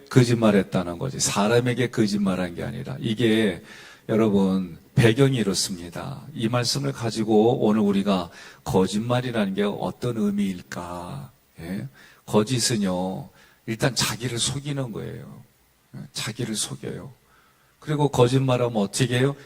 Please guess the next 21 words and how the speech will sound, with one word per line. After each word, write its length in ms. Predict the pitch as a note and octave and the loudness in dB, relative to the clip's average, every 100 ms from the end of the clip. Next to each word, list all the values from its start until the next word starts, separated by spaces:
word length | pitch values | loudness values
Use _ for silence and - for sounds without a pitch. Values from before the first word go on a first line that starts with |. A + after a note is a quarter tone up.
| - | -16
이간질하게 760 | A#2+ B2+ C3+ B2+ B2+ A2 G#2 | -12 -4 -2 -2 -4 -2 -4
돼 140 | F#2+ G2+ | -2 -2
있어요. 680 | G2 G2 - F2+ F#2 F2+ - - _ _ _ - | -2 -4 -4 -6 -8 -10 -12 -18 _ _ _ 6
거짓말한 680 | C3+ C3 C3+ C3 B2 A#2 | 6 8 6 6 6 4
것을 260 | A2 G2+ A2+ | 4 4 2
사실로 580 | - - D#3 D3 D#3 C#3 | 2 -2 -2 -2 2 2
말하려고 580 | B2+ A2+ A2+ G#2+ G2+ G#2 | 4 2 2 2 2 2
하니까 340 | G2 G2 B2+ C3 - - | 2 0 -2 -4 -14 0
그 140 | C3+ | 2
사실도 520 | C3 C3 B2 - A2 A#2 | 4 2 0 -4 -6 -4
거짓말이에요. 840 | A#2 G#2+ G#2 G2 E2+ F2 D#2+ - - _ _ _ _ _ | -2 -2 -2 -4 -4 -10 -12 -14 -20 _ _ _ _ _
그러니 540 | - D#3+ D3 C3+ C3 - | 0 2 4 4 4 0
계속 560 | C#3 - - - - | -8 -8 -6 -4 -2
거짓말하게 680 | - C#3 C#3 C#3 B2+ A#2+ A#2 | 4 4 6 2 0 0 -2
돼 120 | A2 G#2 | -2 -2
있고 460 | - - E3+ F3 - - _ | -2 -6 -6 -6 -10 -20 _
그래요. 360 | - E2+ E2 - - - _ _ | -10 -10 -10 -14 -20 -20 _ _
제가 340 | - C3 B2+ | 4 6 8
아는 220 | B2+ A#2+ A2+ | 8 6 2
어떤 420 | G#2+ A#2+ A2+ G2+ | 2 2 0 0
분은, 400 | A2 C3+ B2+ | 2 4 2